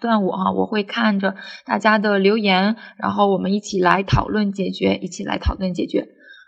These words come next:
首先啊，关于 le premier, le premier point，圣诞节的由来，l'origine de Noël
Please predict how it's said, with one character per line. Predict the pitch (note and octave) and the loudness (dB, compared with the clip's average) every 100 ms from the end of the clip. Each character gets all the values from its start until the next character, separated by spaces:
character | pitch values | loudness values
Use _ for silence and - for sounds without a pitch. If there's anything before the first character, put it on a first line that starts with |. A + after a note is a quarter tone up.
| - | -4
首 | B3 A#3 | 0 0
先 | - D4 D4+ - | 2 2 2 2
啊， | G3+ F3 | 0 2
关 | A#3 A#3+ A3+ | 4 4 4
于 | G3 G#3 | 0 0
le | G3+ F#3+ | 0 0
premier, | - D4 D4 A#3 F#3+ F#3 - | -2 -4 0 2 0 -2 -2
le | F#3+ | -4
premier | F3+ - A#3 G3+ | -4 -2 -2 0
point， | F#3+ - F#3 G#3+ - - - | -2 0 0 0 -6 -16 -10
圣 | - A#3+ | -2 2
诞 | A#3 A3 | 4 4
节 | G#3+ G#3 | 4 0
的 | A3 | 2
由 | G3+ | 2
来， | A3 F#3+ F#3 G#3+ - - _ | 6 8 8 4 -6 -20 _
l'origine | A#3 A#3+ C#4+ C#4+ G#3+ G3+ A#3 B3 C#4+ - F3 | 2 6 6 4 0 2 2 2 -2 -4 2
de | A#3+ | 2
Noël | B3+ B3 G3 E3+ F3+ - | 4 4 2 2 -2 -4